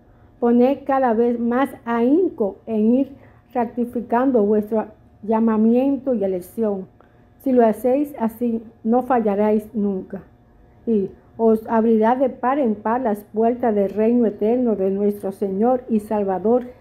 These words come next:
Jesucristo. Responsorio breve. A ti grito, Señor,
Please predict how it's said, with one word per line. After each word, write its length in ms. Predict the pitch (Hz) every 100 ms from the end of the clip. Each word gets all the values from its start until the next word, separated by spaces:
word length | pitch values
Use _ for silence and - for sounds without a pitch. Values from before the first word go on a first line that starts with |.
| -
Jesucristo. 760 | 269 262 247 226 185 - - - - _ _ - - - _ - - -
Responsorio 880 | 208 202 - 175 180 - 180 175 160
breve. 440 | 175 220 254 170 - - - - - -
A 160 | 240
ti 160 | 247 311
grito, 480 | 294 311 330 240 208
Señor, 640 | - 220 208 226 247 240